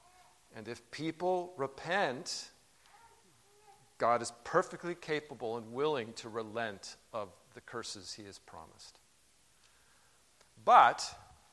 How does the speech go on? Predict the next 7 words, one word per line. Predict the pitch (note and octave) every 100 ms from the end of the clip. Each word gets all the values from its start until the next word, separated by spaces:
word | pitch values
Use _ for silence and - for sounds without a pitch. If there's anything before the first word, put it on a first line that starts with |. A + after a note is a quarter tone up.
| -
if | D#3+ -
people | F3+ F3+ G3 F#3
that | D#3+ C#3
He's | C3+ C3+ - - -
promised | - D#3+ E3 D3+ -
good | C3 G#3 G3 -
to | D3 C3 B2+ F#3